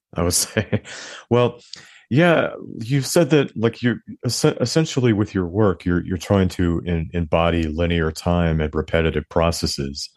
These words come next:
And it seems like with the, with the, um, solid, you know, classical art lesson foundations and all these different, um, aspects of, uh, art, um, forms,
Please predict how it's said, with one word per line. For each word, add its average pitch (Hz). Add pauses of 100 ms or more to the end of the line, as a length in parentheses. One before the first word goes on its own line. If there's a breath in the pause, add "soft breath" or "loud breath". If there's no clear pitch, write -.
(560 loud breath)
And 78 (300 loud breath)
it 101
seems 139
like 120
with 104
the, 101
with 92
the, 87 (100)
um, 82
solid, 92
you 87
know, 82
classical -
art 82
lesson 80
foundations 82
and 78
all 82
these 78
different, 82 (480 soft breath)
um, 80
aspects 87
of, 78
uh, 73 (140)
art, 90 (560 soft breath)
um, 76
forms, 85